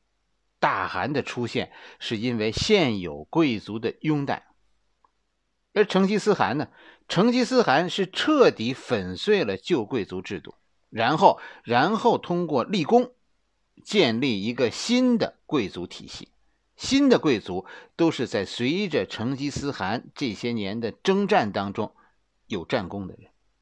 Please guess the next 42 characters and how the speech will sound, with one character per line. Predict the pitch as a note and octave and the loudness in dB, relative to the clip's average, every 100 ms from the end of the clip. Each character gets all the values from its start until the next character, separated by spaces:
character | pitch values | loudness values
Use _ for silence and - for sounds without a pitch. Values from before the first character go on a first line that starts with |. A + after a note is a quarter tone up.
| _ _ _ _ _ _ _ _ | _ _ _ _ _ _ _ _
军 | - D#3+ C#3+ | -4 0 0
功 | C3 C3 | 0 -4
爵， | G2 F#2+ _ _ _ _ _ _ _ _ _ _ _ _ _ | -4 -8 _ _ _ _ _ _ _ _ _ _ _ _ _
用 | C4 A#3 E3 | 4 4 4
军 | A#3+ C4 | 4 4
功 | A#3+ A#3+ | 6 6
爵 | F#3+ C3+ F3 - - _ | 6 6 4 0 -20 _
取 | - - A2 F#2+ | -8 -6 -4 2
代 | A#2+ C3+ - _ - | 4 4 2 _ -4
过 | E3 B2+ | 2 2
去 | F#2+ - A2 | 0 -6 -6
的 | E2 | -6
世 | - - B2 | -6 -4 -4
袭 | - A2+ | -6 -8
贵 | A2+ F#2+ | -6 -8
族， | - - _ _ _ _ _ _ _ | -8 -18 _ _ _ _ _ _ _
这 | - D4+ | 4 4
就 | G#3 D#3 | 6 4
是 | - G2 - - - | 2 -6 -8 -20 -6
九 | C3+ A#2+ G#2 | 0 0 0
十 | D#3 | 0
五 | D#3 G#2 | 0 0
个 | E2+ C3+ - - _ | 2 2 2 -14 _
千 | - - C#3 B2 A#2+ | -6 -2 0 0 -4
户 | - G2+ | -6 -8
纳 | F2+ A2+ E2 | -4 -4 -4
言 | E2 F2 | -8 -10
的 | F#2 | -12
本 | F2 G2+ - | -12 -12 -12
质， | - G2+ _ _ _ _ _ _ _ _ _ _ | -12 -12 _ _ _ _ _ _ _ _ _ _
这 | - C3+ | -4 -2
就 | A#2 | -2
是 | - F#2+ | -6 -2
未 | C#3+ D3 | 0 2
来 | G2+ A#2 C#3 - - - | 2 2 0 -4 -20 -6
蒙 | G2+ B2 D3+ D3 | 0 2 2 -2
古 | E2+ D#2 | -6 -10
帝 | - C3+ G2+ | -6 -4 -4
国 | E2+ F#2 | -4 -6
的 | G2 | -6
基 | F2+ A2 G#2+ | -8 -8 -10
础。 | - | -12